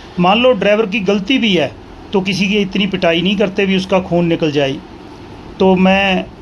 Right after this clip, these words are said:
जितने भी हमारे एआईएमटीसी के जितनी भी यूनियन है, उनको अपील करता हूँ भी भाई, इस कार्रवाई को देखो,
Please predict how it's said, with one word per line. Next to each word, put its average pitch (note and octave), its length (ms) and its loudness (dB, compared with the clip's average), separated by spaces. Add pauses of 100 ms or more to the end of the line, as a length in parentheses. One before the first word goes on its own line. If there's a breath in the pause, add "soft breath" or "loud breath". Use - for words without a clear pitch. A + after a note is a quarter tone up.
(240)
जितने F3+ 340 0
भी F#3 120 0
हमारे F3+ 300 2 (120)
एआईएमटीसी F3+ 800 0
के F3 120 0 (120)
जितनी A3+ 260 0
भी A3+ 100 0
यूनियन F#3 380 2
है, D3+ 60 2 (440 loud breath)
उनको F#3+ 280 2
अपील F#3+ 300 2
करता G3 260 0
हूँ G#3+ 180 2 (960)
भी F#3 120 2
भाई, F3 300 2 (1300)
इस F#3+ 140 0
कार्रवाई F#3+ 420 4
को F#3+ 140 0
देखो, F#3 340 2